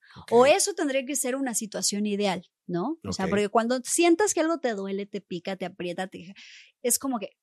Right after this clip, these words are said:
Speaker 2: no va por ahí,
Speaker 1: Ok.
Speaker 2: ¿no? Ahora, para cantar tienes que afinarte. Entonces yo me, yo me iría por ahí. O sea,
Speaker 1: Va.
Speaker 2: que puedas hacer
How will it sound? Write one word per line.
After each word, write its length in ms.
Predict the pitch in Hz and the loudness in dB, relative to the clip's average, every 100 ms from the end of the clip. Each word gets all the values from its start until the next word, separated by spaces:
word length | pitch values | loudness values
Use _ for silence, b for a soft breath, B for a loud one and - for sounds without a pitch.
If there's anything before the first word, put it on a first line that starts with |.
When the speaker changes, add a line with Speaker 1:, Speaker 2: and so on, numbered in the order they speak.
| - | -8
Speaker 2:
no 220 | 233 247 | -6 -4
va 160 | 240 226 | -6 -6
por 140 | 208 | -6
ahí, 220 | - - - | -6 -12 -12
Speaker 1:
Ok. 180 | - - 185 | -12 -10 -6
Speaker 2:
¿no? 340 | 190 254 392 _ B B - | -4 -4 -6 _ B B 4
Ahora, 500 | 262 302 294 214 - _ _ _ _ - | 8 10 8 6 0 _ _ _ _ 0
para 220 | 269 294 | 2 2
cantar 360 | 302 302 339 | 2 2 0
tienes 280 | 339 349 349 | 0 -2 -2
que 80 | 320 | -6
afinarte. 520 | 285 214 226 240 - | -8 -6 -6 -6 -8
Entonces 380 | 190 226 233 277 | -8 -6 -4 -2
yo 120 | 277 | 2
me, 440 | 294 302 277 208 - | 4 4 4 0 -2
yo 160 | 214 294 | 2 6
me 120 | 320 | 6
iría 280 | 240 233 202 | 6 4 4
por 120 | 185 | 0
ahí. 300 | 170 190 - | 2 -2 -4
O 60 | 190 | -2
sea, 200 | 214 202 | 4 6
Speaker 1:
Va. 60 | 214 | 6
Speaker 2:
que 40 | |
puedas 300 | 254 277 294 | 8 8 6
hacer 420 | 220 - 240 247 | 2 2 4 4